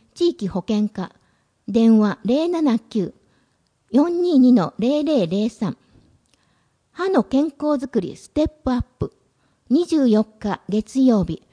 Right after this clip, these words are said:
十三時三十分から十五時。申し込み、地域保健課。電話零七九四二二の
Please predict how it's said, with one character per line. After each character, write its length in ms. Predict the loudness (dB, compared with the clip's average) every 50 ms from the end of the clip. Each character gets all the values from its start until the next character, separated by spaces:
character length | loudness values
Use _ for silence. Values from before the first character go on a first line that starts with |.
| _ _ -10
十 200 | -4 -2 -2 -2
三 260 | -2 -2 -4 -2 -2
時 80 | -4 -2
三 260 | -2 -2 0 0 0
十 140 | 0 -2 -6
分 320 | -6 _ -2 -2 -2 -2
か 100 | -4 -6
ら 160 | -6 -8 -8 -8 -6
十 200 | -4 -2 -2 -2
五 160 | -2 -4 -4
時。 200 | -4 -8 -14 -18 _ _ _ _ _ _ _ _ _ _ _ 0
申 200 | 2 2 2 0
し 100 | -4 -6
込 140 | -4 0 0
み、 220 | 2 0 0 -4 _ _ _ _ _
地 160 | -4 -2 -2
域 180 | -2 -2 -6 -6
保 140 | -6 -6 -6
健 260 | -4 -2 -2 -2 -2
課。 240 | -4 -6 -10 -12 -12 _ _ _ _ _ _ _ _ -8
電 300 | -2 0 2 2 2 2
話 180 | 2 0 -2 -6 _ -4
零 220 | -2 -2 0 -2
七 280 | -2 -2 0 0 0 -2
九 340 | -2 -4 -2 -2 -2 -2 -4 _ _ _ _ -4
四 360 | -2 0 0 0 -2 -2 -2
二 180 | 0 2 2
二 140 | 4 4 4
の 220 | 4 4 2 -2